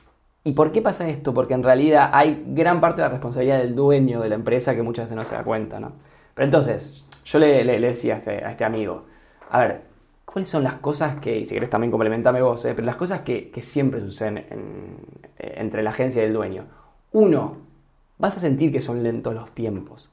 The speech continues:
O sea, de repente te presentan, no sé, la, eh, la, la landing page o te presentan las fotos para la campaña de publicidad. Y vos le pedís cambios. Y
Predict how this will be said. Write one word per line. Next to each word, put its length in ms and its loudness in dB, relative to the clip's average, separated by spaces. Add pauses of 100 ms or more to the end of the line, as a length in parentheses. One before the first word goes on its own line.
O 120 -6
sea, 500 4
de 60 -4
repente 360 6
te 100 0
presentan, 640 2
no 100 -4
sé, 840 -12
la, 200 -6
eh, 480 -12
la, 260 4
la 120 8
landing 360 6
page 340 4
o 40 -6
te 100 -2
presentan 560 2
las 160 -2
fotos 380 2
para 120 2
la 100 2
campaña 280 2
de 60 -2
publicidad. 640 0 (520)
Y 80 0
vos 100 8
le 80 10
pedís 200 6
cambios. 440 4 (640)
Y 180 0